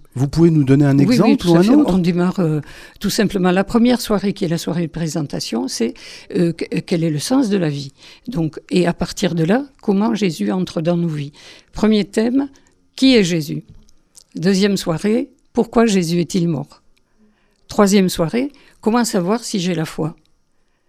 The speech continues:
Speaker 2: Quatrième soirée, la prière. Cinquième soirée, c'est la Bible. Comment et pourquoi lire la Bible ? Et ainsi de suite. Vous voyez ?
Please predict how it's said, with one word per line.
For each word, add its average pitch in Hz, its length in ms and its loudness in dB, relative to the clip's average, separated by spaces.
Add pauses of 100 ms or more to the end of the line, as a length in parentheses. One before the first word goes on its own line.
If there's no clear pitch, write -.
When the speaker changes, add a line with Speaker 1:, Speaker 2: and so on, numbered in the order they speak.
(120)
Speaker 2:
Quatrième 180 460 0
soirée, 202 500 -4 (380)
la 190 120 0
prière. 160 680 -6 (920)
Cinquième 202 420 0
soirée, 208 640 -2 (500)
c'est - 400 -4
la 190 180 0
Bible. 165 380 -6 (340)
Comment 208 340 -2 (160)
et 175 80 -4
pourquoi - 380 -4
lire 196 220 -2
la 180 120 -4
Bible ? 165 320 -8 (180)
Et 190 320 -4 (140)
ainsi 196 280 -4
de 175 100 -2
suite. - 400 -12 (240)
Vous - 120 -16
voyez ? 185 200 -6